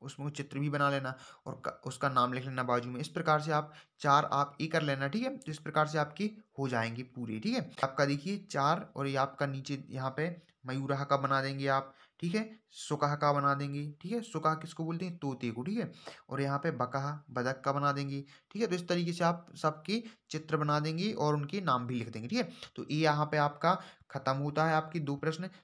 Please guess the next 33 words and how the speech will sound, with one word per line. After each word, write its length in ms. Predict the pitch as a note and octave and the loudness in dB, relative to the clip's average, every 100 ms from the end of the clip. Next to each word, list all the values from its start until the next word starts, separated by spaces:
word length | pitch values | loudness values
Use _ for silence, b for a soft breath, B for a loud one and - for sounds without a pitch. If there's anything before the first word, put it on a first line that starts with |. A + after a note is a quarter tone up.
| - | -4
दोनों 240 | C#3 C#3+ | 0 0
प्रश्न 280 | C#3+ D3 D3 | 0 -2 -2
जो 140 | C#3 C#3 | -2 -2
कि 160 | D3 | 0
आपकी 340 | C3+ C3+ - D3 | 0 -2 -4 0
वर्कशीट 420 | C3+ B2+ - C#3 | 0 -2 -6 -6
में 120 | C3+ B2 | -6 -2
थे 200 | D#3 G3+ - B B | 0 0 -4 B B
संस्कृत 460 | - C3 C3 D3+ D3+ | -6 -6 -4 -4 -2
में, 200 | F3 F3 | -2 -2
तो 120 | C#3+ | -2
यहाँ 160 | C3+ C3+ | -2 0
पे 100 | C#3 | 0
आपको 280 | C3+ - | 0 -2
ये 60 | C#3 | -6
ख़त्म 220 | C#3 C#3 | -2 -2
होते 200 | C#3+ D#3 | 0 0
हैं। 200 | E3+ F3 E3+ B B | 0 0 -2 B B
और 120 | C3 | -2
अगर 300 | - - D#3+ | 2 6 4
चैनल 260 | D#3+ D3 C#3+ | 4 -2 -2
पर 180 | D3 C#3 | 0 0
नए 180 | C3 C#3 | 2 0
हो 120 | D#3+ | 0
तो 100 | E3+ | -2
चैनल 200 | E3+ C#3 | -4 -6
को 120 | C#3 | -4
सब्सक्राइब 440 | C#3 C3+ - C#3 C3 | -6 -8 -4 -2 -2
जरूर 260 | B2 C#3 | -2 -2
कर 120 | C#3+ D#3 | 0 0
लें, 140 | D#3+ | 0
साथ 300 | D#3 C#3+ C#3+ | 0 0 0
में 220 | D#3+ E3 | -2 -4